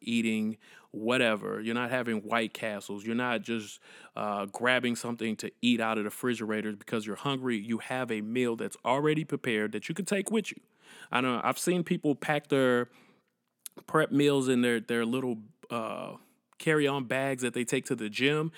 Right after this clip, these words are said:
and they'll either eat it after their workout or eat it before their workout. I've seen people bring their prep meals to work so they could eat on their lunch breaks 'cause they don't wanna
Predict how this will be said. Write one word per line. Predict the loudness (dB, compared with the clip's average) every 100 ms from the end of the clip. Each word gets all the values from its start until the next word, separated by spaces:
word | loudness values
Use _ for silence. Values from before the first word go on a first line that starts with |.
| -14 -10
and | -4 0
they'll | 2 2 2
either | 2 2 2
eat | 4 4
it | 4
after | 2 0 0
their | 0
workout | 2 0 2 0 2
or | 0
eat | 0 -2
it | -2
before | -6 0 2 4
their | 4
workout. | 2 0 0 -2 -4 -12 -12
I've | -8 -4
seen | 0 0
people | -2 -4 -2
bring | 0 0
their | 0
prep | -2 -2 -2
meals | 0 -2 -4 -6
to | -6
work | -2 0 -2 -2
so | -2
they | 0
could | -2 -6 2
eat | 4 4
on | 0 -8 -6
their | -6 -2
lunch | 0 -2 0
breaks | 0 0 -2
'cause | -4 -4
they | -2
don't | -2
wanna | -2